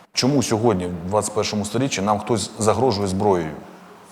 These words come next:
Не ви-, не вистачить вже, е, смертей, які були? Хто міг собі усвідомити, що от Небесна Сотня загинеть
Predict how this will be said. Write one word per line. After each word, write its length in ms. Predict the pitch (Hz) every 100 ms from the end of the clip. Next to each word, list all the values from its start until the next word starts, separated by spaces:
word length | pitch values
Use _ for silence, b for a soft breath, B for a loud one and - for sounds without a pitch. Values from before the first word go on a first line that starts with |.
| - - _ - - - _ _ _ _ _
Не 100 | 101
ви-, 100 | 120
не 100 | 113
вистачить 400 | 117 165 - - 95
вже, 300 | 101 110 92
е, 40 | - - 78 78 - 50 50 50
смертей, 460 | 82 110 107 110 113
які 200 | 104 107
були? 300 | 101 123 175 - - - - - - - -
Хто 220 | - - 143
міг 160 | 113
собі 200 | - 113
усвідомити, 580 | 113 - 113 165 156 104
що 180 | - 107
от 140 | 101
Небесна 460 | 120 110 120 107 104
Сотня 380 | - 151 123 98
загинеть 640 | 104 104 123 175 92 -